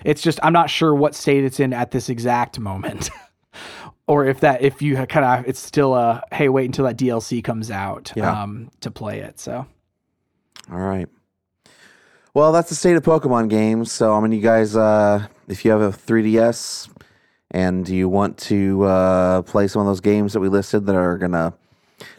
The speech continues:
Speaker 2: disappear soon, you gotta get on it. So,
Speaker 1: Yeah.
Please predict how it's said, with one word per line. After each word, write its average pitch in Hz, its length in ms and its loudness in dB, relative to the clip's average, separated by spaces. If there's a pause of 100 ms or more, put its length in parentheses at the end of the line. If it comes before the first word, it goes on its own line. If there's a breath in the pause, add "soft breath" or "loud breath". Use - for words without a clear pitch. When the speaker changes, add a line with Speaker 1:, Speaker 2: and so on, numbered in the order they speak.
(100)
Speaker 2:
disappear 131 360 2
soon, 147 460 2
you 104 160 0
gotta 107 240 4
get 123 220 4
on 135 200 4
it. - 120 -8 (720)
So, 87 280 0
Speaker 1:
Yeah. 85 240 0